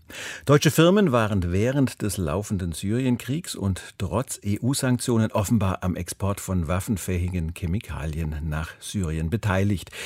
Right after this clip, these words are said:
Die Staatsanwaltschaft Essen habe da jetzt ein Verfahren eingeleitet, berichtet der Bayerische Rundfunk.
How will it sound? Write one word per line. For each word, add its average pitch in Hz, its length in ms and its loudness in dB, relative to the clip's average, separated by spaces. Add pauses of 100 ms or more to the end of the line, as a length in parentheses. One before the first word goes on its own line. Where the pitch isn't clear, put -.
(220)
Die - 60 -4
Staatsanwaltschaft 135 880 4
Essen 156 360 4
habe 107 180 2
da 95 80 2
jetzt 90 360 0
ein 92 160 0
Verfahren 87 440 0
eingeleitet, 127 720 2 (300)
berichtet 104 640 2
der 117 60 2
Bayerische 80 500 -2
Rundfunk. 87 540 0